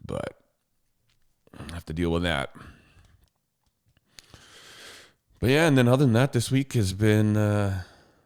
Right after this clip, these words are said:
oh, working on sign stuff, so that's kinda boring. But then got the little knives all wrapping 'em up yesterday. It was, got 'em all, they're basically ready for sheaths now and sharpening.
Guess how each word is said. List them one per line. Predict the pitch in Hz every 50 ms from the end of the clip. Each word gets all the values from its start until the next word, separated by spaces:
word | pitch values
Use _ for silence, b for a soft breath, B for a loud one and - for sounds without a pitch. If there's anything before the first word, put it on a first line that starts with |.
| B B B B B _ _ -
oh, | 120 117
working | 107 110 113 113 107
on | 95 92 90
sign | - - 92 90 90 92 92
stuff, | 90 - - 92 90 - -
so | - 87
that's | 85 -
kinda | - - 90 82
boring. | 76 82 82 82 82 85 85 87 87 - - - - -
But | - 87 85 -
then | 90 87 82 82 82 85 85 80 - _ _ _ _ _ _ _
got | - 104 98 95 90 - -
the | 92 90 87 87 85 85 85 85 85 85
little | 95 98 95 95
knives | 101 104 107 110 113 107 110
all | 110 104 104 104 104 101 95 92 95 98 - - -
wrapping | - 87 101 - 101 101 95 98 - 104 98
'em | 92 95
up | 98 98 - - - 50 55 78
yesterday. | 87 85 104 107 104 - - 82 82 87 95 98
It |
was, | 90 76 76 - - - - _ - b b b b b b b b b b b b b b
got | - 87 82
'em | 85 85
all, | 85 85 87 87 87 82
they're | 82 82
basically | - 95 95 90 - - - 87 78
ready | 71 85 87 87
for | - - 78
sheaths | - - 104 110 110 - - - -
now | 101 98 98 107 131 135 -
and | - 82 82 82 80 -
sharpening. | - - 92 90 - 80 62 58 60 58 60